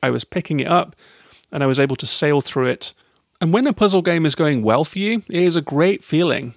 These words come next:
It's really nice to be just confronted by these puzzles and to be feeling the pieces click into place in your mind, like the, the solutions are appearing before your eyes, like you have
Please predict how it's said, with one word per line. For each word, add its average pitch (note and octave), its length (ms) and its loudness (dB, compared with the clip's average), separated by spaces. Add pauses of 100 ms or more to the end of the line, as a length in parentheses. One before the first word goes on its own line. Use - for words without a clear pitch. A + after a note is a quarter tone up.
(160)
It's - 220 -4
really F#3+ 320 0
nice D#3 280 -2
to C#3+ 100 -8
be B2+ 100 -4
just B2+ 180 -4
confronted C#3 640 -8
by B2+ 140 -2
these B2 180 -6
puzzles A#2+ 500 -6
and C3 120 -8
to - 80 -10
be B2+ 320 -4 (420)
feeling G#3+ 380 0
the D#3+ 80 0
pieces E3 440 -2
click - 400 -6
into D3+ 220 -2
place C#3 400 -2
in C3 80 -4
your A#2+ 140 0
mind, A2+ 440 -4
like B2 260 -4
the, C3 300 -4
the C3 80 -2
solutions D3 540 -2
are B2+ 140 0
appearing B2 520 -2 (520)
before D#3 380 2
your C#3+ 260 2
eyes, A#2+ 580 -2
like B2 220 -6
you B2 160 0
have A#2 280 -4